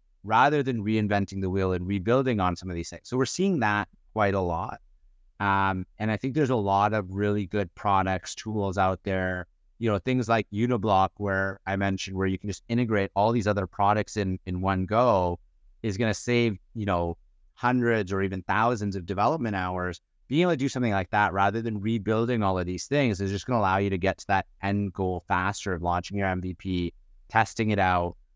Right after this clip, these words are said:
and then figure out and get user feedback, right? We, we see too often startups don't go out and talk to their customers, right? Like,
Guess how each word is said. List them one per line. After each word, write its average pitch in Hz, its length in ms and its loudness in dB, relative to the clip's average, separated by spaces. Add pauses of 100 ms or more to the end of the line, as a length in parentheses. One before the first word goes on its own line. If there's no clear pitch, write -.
(100)
and 110 120 -2
then 127 240 0
figure 160 280 0
out 139 200 4
and 139 120 0
get 120 200 0
user 143 440 -2
feedback, 80 460 -6
right? 110 300 0
We, 120 320 -2
we 113 100 -2
see 156 240 -4
too 156 300 -4
often 110 460 2 (500)
startups 123 520 2
don't 117 280 0
go 117 200 2
out 123 200 4
and 92 200 -2
talk - 360 -4
to 117 80 -6
their 104 160 0
customers, - 680 -6
right? 104 180 0
Like, 104 160 -2